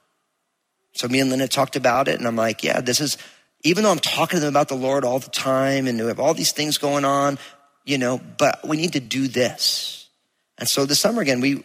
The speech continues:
I re-upped on, "Okay, we're gonna be reading the scripture. We'll be reading Proverbs all summer in my home." You know?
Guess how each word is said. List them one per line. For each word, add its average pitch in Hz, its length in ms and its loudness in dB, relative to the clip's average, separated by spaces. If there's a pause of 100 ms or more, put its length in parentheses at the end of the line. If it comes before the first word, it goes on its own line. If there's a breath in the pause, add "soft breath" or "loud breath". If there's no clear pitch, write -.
I 131 100 2
re-upped 143 720 2
on, 110 200 -2
"Okay, 107 160 -4
we're 120 100 -4
gonna 131 140 -2
be 123 100 -4
reading 117 320 -4
the 135 60 -2
scripture. - 280 -6
We'll 113 60 -6
be 107 60 -6
reading 113 240 -4
Proverbs 123 560 0
all 131 140 -2
summer - 280 -2
in 107 100 -8
my - 120 -8
home." - 200 -16 (840)
You 143 100 0
know? 139 200 2